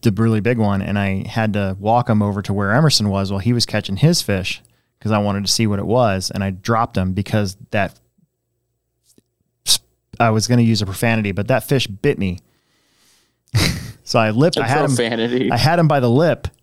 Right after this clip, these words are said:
Speaker 1: and that, that big-headed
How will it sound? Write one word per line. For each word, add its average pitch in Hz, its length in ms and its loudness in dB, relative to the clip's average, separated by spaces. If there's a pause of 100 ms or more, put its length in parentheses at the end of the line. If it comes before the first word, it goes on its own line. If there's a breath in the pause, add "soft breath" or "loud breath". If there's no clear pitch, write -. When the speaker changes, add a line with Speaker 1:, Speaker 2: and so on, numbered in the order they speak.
(200)
Speaker 1:
and 113 300 2 (140)
that, 120 420 -2 (800)
that 123 280 4 (240)
big-headed 131 800 0